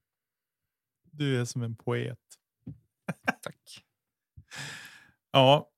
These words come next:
Speaker 1: du Tommy, jag tänker att vi behöver inte d-, dumma oss mer,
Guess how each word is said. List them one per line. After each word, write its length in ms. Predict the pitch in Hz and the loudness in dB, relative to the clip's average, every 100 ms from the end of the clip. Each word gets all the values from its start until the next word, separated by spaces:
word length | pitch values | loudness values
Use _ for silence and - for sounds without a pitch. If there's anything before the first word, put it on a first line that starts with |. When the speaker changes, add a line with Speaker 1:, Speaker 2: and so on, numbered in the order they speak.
| _ - | _ 0
Speaker 1:
du 160 | 156 | 2
Tommy, 260 | 156 156 147 | 4 4 6
jag 120 | 147 | 6
tänker 220 | 180 180 | 6 6
att 80 | 170 | 4
vi 400 | 151 160 156 147 | 6 6 6 4
behöver 440 | 135 139 135 151 | 2 -2 2 2
inte 420 | 165 147 147 139 117 - _ _ _ _ | 2 2 2 2 0 -10 _ _ _ _
d-, 400 | 147 143 131 147 | -14 -12 -10 -12
dumma 420 | 131 147 139 135 | -2 0 2 0
oss 140 | 151 | -2
mer, 340 | - 143 131 | 0 2 4